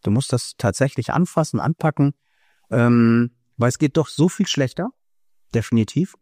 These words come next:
Es geht so viel negativer. Ähm, und wenn wir die aktuelle Zeit so angucken, was so um uns herum passiert,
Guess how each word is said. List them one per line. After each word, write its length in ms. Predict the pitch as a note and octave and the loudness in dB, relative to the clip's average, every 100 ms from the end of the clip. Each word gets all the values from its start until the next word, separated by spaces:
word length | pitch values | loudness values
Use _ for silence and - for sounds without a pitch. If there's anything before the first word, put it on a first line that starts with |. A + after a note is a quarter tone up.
| _ _ _ | _ _ _
Es 220 | - B2 - | -4 -4 0
geht 280 | C3 - - | 0 -2 -6
so 340 | A#2 A2+ D3+ | -4 0 0
viel 440 | E3+ E3+ D3+ D3+ C#3 | 0 2 4 4 0
negativer. 960 | A2 A#2 E3 E3 B2 - G#2+ A2 G3 - _ _ _ _ _ _ | 0 2 2 2 -2 -2 -2 0 -4 -6 _ _ _ _ _ _
Ähm, 560 | B2+ A#2 A2+ A2+ A2 A2+ | 0 2 4 2 2 0
und 100 | - | 0
wenn 140 | A#2 B2+ | 2 2
wir 60 | |
die 280 | B2 B2 - | 2 2 0
aktuelle 380 | B2 - C3+ B2+ | -6 -2 0 0
Zeit 280 | - C3 C3 | 0 0 0
so 120 | G#2 | -2
angucken, 440 | E2 E3 D#3+ C#3 | -4 -2 0 0
was 140 | B2 B2+ | 0 -2
so 120 | A2+ | -2
um 160 | A#2+ C3 | 0 0
uns 180 | C3 | 0
herum 260 | B2 A2+ C3+ | 0 0 0
passiert, 460 | B2+ - D#3 F3+ | -2 -4 -2 -4